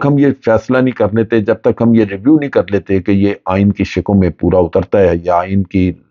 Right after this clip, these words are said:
रूह से मुतसादम नहीं है, उस वक्त तक आप इस पे अमल नहीं करेंगे। ये नहीं उन्होंने कहा कि आप परमानेंट इस कानून पे अमल नहीं करेंगे। हो सकता है कल जब वो रिव्यू हो और उसके बाद वो कहें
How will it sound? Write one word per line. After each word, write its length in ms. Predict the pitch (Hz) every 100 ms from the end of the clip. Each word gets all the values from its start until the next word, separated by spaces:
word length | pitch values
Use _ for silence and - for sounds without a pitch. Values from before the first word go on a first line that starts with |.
| 76
रूह 220 | 78 101
से 140 | 101
मुतसादम 480 | 92 82 - 101 110
नहीं 320 | 123 104 95
है, 120 | 71 - _ _ _ _ _ _ _ _ _
उस 180 | 165 156
वक्त 320 | 170 - -
तक 140 | 120 123
आप 180 | 107
इस 80 | 104
पे 240 | - 113 -
अमल 220 | 101 101
नहीं 180 | 95 85
करेंगे। 460 | 82 - 76 90 104
ये 100 | 175
नहीं 260 | 147 147
उन्होंने 260 | 175 165 135
कहा 240 | - 82
कि 140 | 80 117
आप 200 | 110 104
परमानेंट 440 | 113 117 131 123 110
इस 100 | -
कानून 320 | 95 92 95
पे 80 | 101
अमल 200 | 87 87
नहीं 160 | 98
करेंगे। 320 | 104 85 85
हो 180 | - 90 -
सकता 260 | 135 -
है 200 | 113 85 _ _ _ _
कल 140 | - 120
जब 160 | 120
वो 100 | 113
रिव्यू 360 | 113 110 117 139
हो 360 | 131 131 117 110
और 80 |
उसके 200 | 107 -
बाद 240 | 107 107 104
वो 80 | 101
कहें 420 | - 110 127